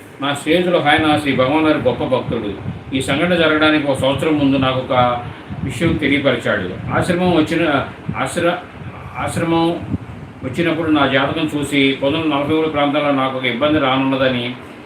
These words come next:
దాదాపు మూడు సంవత్సరాలు నన్ను తికమక పెడుతుందని, కానీ చివరకు నేను విజయవంతంగా బయటపడతానని చెప్పారు. నాకు హాని చేయదలచిన స్నేహితుల కులం కూడా నాకు తెలియపరిచాడు. ఆ సమయంలో నేను ఈ విషయాలన్నీ తేలిక తీసుకొని నా స్నేహితుడిని గేలి చేశాను. కానీ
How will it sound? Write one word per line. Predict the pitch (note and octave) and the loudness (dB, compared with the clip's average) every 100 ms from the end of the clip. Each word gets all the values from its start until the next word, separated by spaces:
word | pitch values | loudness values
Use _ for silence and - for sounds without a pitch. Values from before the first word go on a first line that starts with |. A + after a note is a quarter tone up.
| - | -8
దాదాపు | B2+ D3 E3 D3+ | -2 0 0 0
మూడు | D3+ C#3+ | 0 0
సంవత్సరాలు | D3 C#3+ D#3+ D#3+ | 0 0 0 2
నన్ను | D3 C3+ | 0 0
తికమక | C3+ C#3+ D3+ C#3 | -2 0 -2 0
పెడుతుందని, | C3+ C3+ C3+ C3 B2 B2 B2 | -2 0 0 2 0 -2 -2
కానీ | C3+ D3 | 0 2
చివరకు | D3+ D3 C#3+ D#3 D3+ D3+ D3 - - - | 0 0 -2 -2 0 -2 -4 -10 -16 -4
నేను | C3+ C3+ | 0 0
విజయవంతంగా | B2+ D#3 D3+ D3+ C#3+ | 2 2 4 2 2
బయటపడతానని | B2 C3 C#3 C#3+ C#3 C3 C#3+ D3+ | 2 2 2 2 2 2 0 -2
చెప్పారు. | B2+ G#2+ B2 G#2 F2+ - - - - - | -4 0 0 0 -4 -12 -16 -16 -14 -6
నాకు | C3+ D3+ D#3+ | -2 -2 0
హాని | C#3+ C#3 E3+ | 2 2 2
చేయదలచిన | - E3 D#3+ E3 D#3+ D#3+ C#3+ D3 D3 D3 C#3+ C#3+ - - - - | 2 2 4 4 4 2 2 2 2 0 0 -2 -4 -10 -14 -6
స్నేహితుల | D3 D#3+ E3+ D#3+ | 0 2 2 0
కులం | C#3+ C#3+ D#3 | 2 2 2
కూడా | D#3 D#3 D#3+ E3+ | 2 2 4 4
నాకు | D3 B2+ | 2 0
తెలియపరిచాడు. | C3+ C3+ C#3 A#2+ A#2+ G#2 F#2 F#2 - - - - | 0 2 2 2 0 -2 -2 -10 -16 -18 -14 -8
ఆ | C3 | -6
సమయంలో | C3+ D3+ E3 F3 | -2 2 4 4
నేను | E3 D#3 | 4 4
ఈ | D3 | 4
విషయాలన్నీ | C3+ - E3 D#3+ D#3 | 2 2 2 2 0
తేలిక | D3+ C#3+ D3+ E3 D#3 | 0 0 2 0 0
తీసుకొని | D3+ - D3+ C#3 C3+ C3+ - - - - B2 | -2 -2 -2 0 2 0 -4 -16 -18 -14 -8
నా | C3 | -6
స్నేహితుడిని | D3+ D#3 D#3+ E3 D#3+ | 0 2 2 -2 0
గేలి | C3+ C#3+ | 2 4
చేశాను. | D#3 D3+ C#3+ C#3+ | 4 2 2 0
కానీ | C3+ C3+ C3 B2+ B2+ | 0 0 0 0 -2